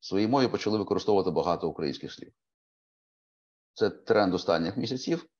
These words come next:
а, і він для мене означає дуже просту річ. Тут народжуються сенси. Є слова, е, які означають щось нове, щось інше, А коли мова починає, е, цитуватися, коли з мови слова починають заходити в інші,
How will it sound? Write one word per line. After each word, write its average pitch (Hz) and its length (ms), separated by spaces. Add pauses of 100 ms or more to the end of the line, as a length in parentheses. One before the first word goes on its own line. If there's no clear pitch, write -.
(540)
а, 82 360 (140)
і 98 340
він 110 260
для 107 140
мене 113 200
означає 95 420
дуже 92 200
просту 76 320
річ. - 320 (120)
Тут 117 160
народжуються 92 460
сенси. - 340 (920)
Є 101 180
слова, 107 640 (500)
е, 78 320
які 101 560
означають 90 640
щось - 220
нове, 117 320
щось - 280
інше, - 440 (680)
А - 60
коли 110 300
мова 113 340
починає, 104 760 (160)
е, 78 180
цитуватися, 101 720
коли 92 240
з 85 40
мови 95 260
слова 90 320
починають 82 440
заходити 87 420
в - 20
інші, 76 320